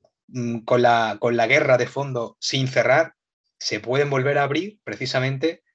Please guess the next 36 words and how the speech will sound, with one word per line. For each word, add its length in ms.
porque 260
ese 160
país 260
se 280
ha 140
arm-, 300
se 200
ha 60
armado 480
tecnológicamente? 960
No 140
queremos 300
pensar, 420
por 100
ejemplo, 400
si 640
entre 240
Israel 280
y 40
Palestina 640
se 100
está 160
produciendo 420
algo 240
así 240
parecido. 640
¿Conoces, 500
eh, 320
algo 300
que 120
se 120
esté 260
desarrollando? 600
Porque 240
hablamos 360
de 220